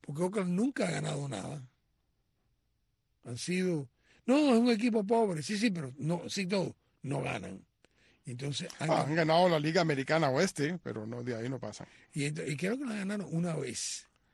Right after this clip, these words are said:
Speaker 1: Eh, y entonces ahora se encuentran en último lugar. Ya, como tú dijiste, se van de ahí.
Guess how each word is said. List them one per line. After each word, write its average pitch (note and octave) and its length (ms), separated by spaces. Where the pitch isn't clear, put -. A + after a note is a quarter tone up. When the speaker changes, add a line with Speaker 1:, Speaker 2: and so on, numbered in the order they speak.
Speaker 1:
Eh, B2+ 520
y C3+ 100
entonces F#3 500
ahora E3+ 480
se - 220
encuentran E3+ 500
en D3 60
último F3 380
lugar. G3 340
Ya, E3+ 380
como D#3 200
tú D#3 140
dijiste, F#3 300
se - 420
van D#3 220
de C#3+ 140
ahí. F#3 240